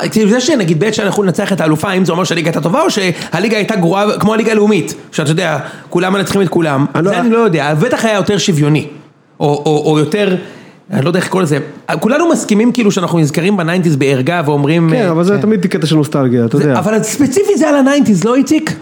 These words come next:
Speaker 2: כי, כי אני חושב
Speaker 1: תראה
Speaker 2: שב-
Speaker 1: איזה עשור, תראה, אני אגיד לך ככה, אתה יכול להגיד לי את השחקנים הגדולים של שנות האלפיים עד אלפיים ועשר?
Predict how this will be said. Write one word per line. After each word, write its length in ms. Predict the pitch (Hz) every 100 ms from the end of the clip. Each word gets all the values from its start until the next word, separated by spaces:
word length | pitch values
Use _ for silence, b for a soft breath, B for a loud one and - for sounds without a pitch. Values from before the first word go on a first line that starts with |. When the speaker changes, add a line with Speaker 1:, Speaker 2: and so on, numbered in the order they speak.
| - - -
Speaker 2:
כי, 240 | - 202 196
כי 120 | -
אני 100 | 190
חושב 120 | 180 220
Speaker 1:
תראה 100 | 208
Speaker 2:
שב- 60 |
Speaker 1:
איזה 100 | 330
עשור, 320 | 302 285 285
תראה, 320 | 175 220 226 202
אני 80 |
אגיד 140 | 190 214
לך 100 | 262
ככה, 180 | 185 147 135 B 170
אתה 120 | 196
יכול 140 | 240
להגיד 180 | 269 214
לי 60 | 220
את 40 |
השחקנים 380 | 190 170 185 196
הגדולים 260 | 160 160
של 120 | 165 156
שנות 240 | 165 165
האלפיים 400 | 165 131 170 170
עד 100 | 151
אלפיים 240 | 139 151 143
ועשר? 280 | 156 156